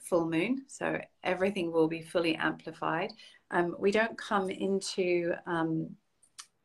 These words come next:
we, we don't shift the signs into Aquarius until later in the afternoon. So we stay in that Capricorn full moon energy,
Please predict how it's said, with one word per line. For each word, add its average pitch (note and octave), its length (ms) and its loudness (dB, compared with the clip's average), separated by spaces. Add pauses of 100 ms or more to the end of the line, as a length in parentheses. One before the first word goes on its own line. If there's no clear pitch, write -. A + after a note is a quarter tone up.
(400)
we, F3 480 0 (380)
we G3 100 0
don't G#3 280 4
shift - 600 2
the G3 80 0
signs F3+ 880 2
into F3 360 -4
Aquarius E3 480 0
until D#3+ 280 -2
later D#3+ 300 2
in E3+ 60 -4
the E3 60 0
afternoon. D#3 400 0
So - 120 -10
we E3 80 -8
stay G3 260 2
in A3+ 80 -2
that G#3+ 160 -2
Capricorn E3+ 560 -4
full E3 260 -2
moon D#3+ 260 4
energy, D#3+ 580 -4